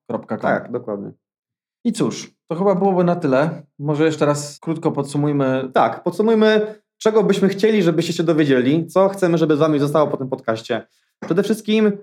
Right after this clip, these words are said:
Speaker 2: e, na pewno mitem jest stwierdzenie, że żeby wejść do branży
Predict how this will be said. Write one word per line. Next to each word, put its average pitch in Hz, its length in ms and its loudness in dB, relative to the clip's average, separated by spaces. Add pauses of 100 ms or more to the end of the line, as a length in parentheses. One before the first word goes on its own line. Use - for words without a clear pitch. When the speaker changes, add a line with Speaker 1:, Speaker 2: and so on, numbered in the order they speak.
(180)
Speaker 2:
e, 147 600 0
na 156 140 0
pewno 190 320 0
mitem 180 440 2
jest 165 480 0
stwierdzenie, 147 800 2
że 123 120 -2
żeby 131 580 2
wejść 131 260 0
do 127 80 0
branży 123 300 0